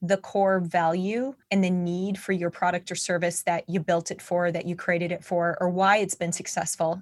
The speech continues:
in the U S or in a market. And then look to see if that same measure of success or that same need exists in the market that you wanna move into, and then figure out how you'll get there. But first, start with the customer. And I think too often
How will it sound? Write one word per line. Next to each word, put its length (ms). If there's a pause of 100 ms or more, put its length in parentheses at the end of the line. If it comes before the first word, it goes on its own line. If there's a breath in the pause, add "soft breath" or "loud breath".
in 280
the 80
U 180
S 240
or 100
in 180
a 60
market. 480 (520 loud breath)
And 260
then 360 (220)
look 320
to 140
see 240
if 100
that 220
same 440
measure 320
of 140
success 640
or 80
that 220
same 520
need 480 (340 soft breath)
exists 600
in 80
the 60
market 300
that 120
you 80
wanna 180
move 220
into, 520 (220 loud breath)
and 140
then 100
figure 300
out 100
how 80
you'll 160
get 200
there. 240 (180 loud breath)
But 120
first, 280
start 240
with 100
the 60
customer. 420
And 100
I 40
think 220
too 200
often 520